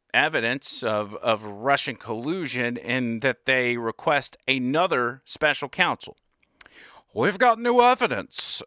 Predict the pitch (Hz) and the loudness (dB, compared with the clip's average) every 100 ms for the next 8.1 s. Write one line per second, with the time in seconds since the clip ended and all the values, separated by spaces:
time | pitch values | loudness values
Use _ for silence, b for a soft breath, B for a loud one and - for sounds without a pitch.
0 | - 127 131 120 120 120 117 120 151 240 | -4 0 0 0 0 2 0 -4 -6 -6
1 | 226 - 196 214 208 170 175 165 196 202 | -6 -4 0 0 0 -4 -6 -4 -2 -2
2 | - - 175 185 170 139 160 156 147 - | -4 -4 -4 -6 -12 -6 -6 -6 -8 -8
3 | 90 - _ _ _ _ _ - B B | -8 -8 _ _ _ _ _ -20 B B
4 | B B B _ - 147 196 190 180 156 | B B B _ -14 -6 0 2 2 0
5 | 175 190 175 - B B B B - 196 | 0 0 -2 -10 B B B B -2 2
6 | 233 233 - - 214 202 202 196 185 - | 4 2 -2 -4 0 2 4 2 0 -4
7 | 143 170 185 190 185 185 180 170 151 139 | -2 0 2 4 4 4 4 4 4 2
8 | 113 | -2